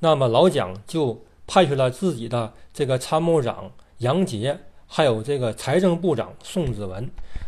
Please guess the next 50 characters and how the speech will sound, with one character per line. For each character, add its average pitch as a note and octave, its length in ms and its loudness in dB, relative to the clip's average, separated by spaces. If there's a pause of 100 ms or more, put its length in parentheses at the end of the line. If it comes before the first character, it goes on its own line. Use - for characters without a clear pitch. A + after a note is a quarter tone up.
这 A3 140 2
个 F#3 100 4
杨 D3+ 260 4
杰 C#3 220 2
啊， A#2 240 2 (240)
在 D#3+ 220 6
当 D#3+ 220 2
时 A2+ 200 -2
民 C#3 220 0
国 C3+ 120 -4
时 B2+ 220 -2
期， G#2 240 -8 (120)
那 C3+ 140 0
是 A2+ 200 -6
一 A2 100 -4
个 A#2 100 -2
军 D3+ 320 0
事 C#3 200 -2
家 G2+ 260 -4
呀， F#2+ 160 -14 (420)
在 F3 240 10
当 E3+ 240 6
时 B2 180 -2
啊， A#2+ 220 2 (180)
有 A#2+ 220 0
这 D3+ 160 -2
个 A2+ 240 0
三 F#3 300 4
个 F#3 100 8
半 F3+ 360 4
军 B2 160 -2
事 A#2 160 -2
家， G2 260 -6 (320)
就 D#3 160 0
是 C3 160 0
蒋 A2+ 320 -2
百 B2 120 4
里、 G#2 360 -2 (200)
杨 C#3+ 280 0
杰， A#2 380 -2 (280)
还 D#3+ 200 2
有 A2 260 2 (540)
白 D3 200 4
崇 F3+ 240 2
禧， A2+ 300 -4 (160)
还 - 160 -2
有 B2 140 2
中 D#3+ 260 -2
共 E3 240 2
的 G2 160 -6